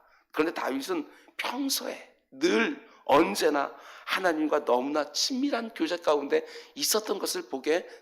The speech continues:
되어집니다. 이게 너무나도 중요합니다. 한 번, 두 번, 어쩌다가 한 번씩 이게 아니라 평소에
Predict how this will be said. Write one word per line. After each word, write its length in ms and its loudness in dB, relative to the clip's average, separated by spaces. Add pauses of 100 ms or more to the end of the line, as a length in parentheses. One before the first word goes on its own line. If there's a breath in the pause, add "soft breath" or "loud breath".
되어집니다. 840 -6 (460 soft breath)
이게 160 4
너무나도 580 2
중요합니다. 840 -2 (360 loud breath)
한 280 -4
번, 360 2
두 180 -2
번, 260 4 (280 loud breath)
어쩌다가 520 4
한 220 -6
번씩 540 0
이게 240 2
아니라 460 -4 (380 loud breath)
평소에 720 -2